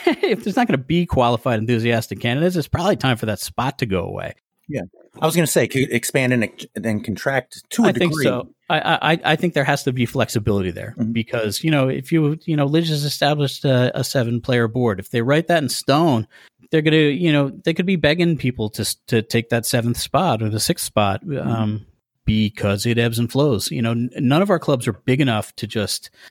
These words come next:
Speaker 1: to just say, "God damn it, we're gonna have seven people on the board." So, yeah, I, I, I, I,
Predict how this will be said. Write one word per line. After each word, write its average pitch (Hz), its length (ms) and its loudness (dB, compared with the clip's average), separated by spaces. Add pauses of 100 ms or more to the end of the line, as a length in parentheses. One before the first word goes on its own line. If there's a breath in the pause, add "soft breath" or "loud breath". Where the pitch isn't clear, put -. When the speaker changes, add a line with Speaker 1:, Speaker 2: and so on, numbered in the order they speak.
(140)
Speaker 1:
to 117 80 0
just 123 260 0
say, 143 240 4
"God 107 240 0
damn 107 180 0
it, 113 100 -2
we're 107 120 0
gonna 104 160 4
have 101 160 -2
seven 98 240 0
people 101 220 -2
on 92 100 -2
the 92 60 -4
board." 95 360 -6 (140)
So, 101 760 -2 (120)
yeah, 127 220 2
I, 143 220 0
I, 143 160 2 (100)
I, 135 220 0
I, 135 160 -2